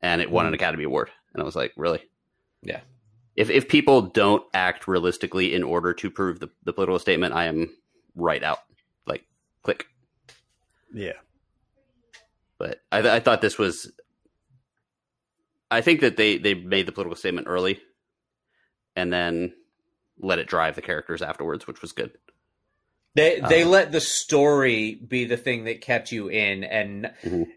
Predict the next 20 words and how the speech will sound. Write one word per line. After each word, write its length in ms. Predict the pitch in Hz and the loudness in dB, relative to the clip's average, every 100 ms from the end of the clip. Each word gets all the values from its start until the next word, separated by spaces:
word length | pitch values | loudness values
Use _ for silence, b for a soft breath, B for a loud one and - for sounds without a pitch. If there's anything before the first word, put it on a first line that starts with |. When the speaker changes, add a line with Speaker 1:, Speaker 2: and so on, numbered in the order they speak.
| - 127 _ _ | -16 -18 _ _
Speaker 3:
it, 300 | 170 175 - 180 | 4 4 2 2
it 180 | 175 | 2
wasn't 400 | 147 175 175 175 | 6 6 6 2
a 120 | 151 151 | 4 2
political 400 | 151 147 143 131 | 4 2 2 -2
statement 440 | - 135 131 113 | 0 -2 -2 -4
that 100 | 113 | -4
was 180 | 113 101 | -4 -8
disguised 520 | 107 - 117 117 107 | -10 -4 0 0 -2
as 100 | 104 | -6
a 60 | 98 | -6
movie. 260 | 98 95 101 | -4 -4 -4
It 80 | |
was 140 | 98 92 | -6 -8
a 40 | |
movie 480 | 95 98 98 95 92 87 | -6 -6 -4 -2 -4 -2
that 140 | 95 | -2
was, 420 | 95 90 78 - - _ _ _ _ _ _ _ _ _ _ _ _ _ _ _ _ _ | -2 -6 -6 -14 -16 _ _ _ _ _ _ _ _ _ _ _ _ _ _ _ _ _
it 60 | 143 | 4
was, 180 | 147 | 4